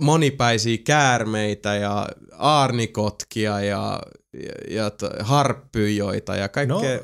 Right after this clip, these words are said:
Speaker 2: ne kaikki isot ukkelit ja isot hirviöt, niin ne on kyllä aika eeppisiä. Ja
Speaker 1: Ne on.
Speaker 2: sit ne varsinkin esitellään todella, todella hienosti.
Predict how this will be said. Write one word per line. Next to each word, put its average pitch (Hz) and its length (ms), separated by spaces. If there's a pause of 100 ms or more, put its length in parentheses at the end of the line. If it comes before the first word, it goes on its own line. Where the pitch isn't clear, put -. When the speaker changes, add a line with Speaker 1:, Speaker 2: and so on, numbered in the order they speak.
Speaker 2:
ne 143 200
kaikki 139 440 (400)
isot 139 360
ukkelit 120 420
ja 120 180 (160)
isot 117 360 (200)
hirviöt, 117 340
niin 117 200 (140)
ne 156 60
on 165 120
kyllä 175 180
aika 175 440
eeppisiä. 113 560 (140)
Ja 160 120
Speaker 1:
Ne 185 120
on. 160 100 (100)
Speaker 2:
sit 180 180
ne 196 200 (420)
varsinkin 170 340
esitellään 117 540
todella, 120 400
todella 110 340
hienosti. 113 500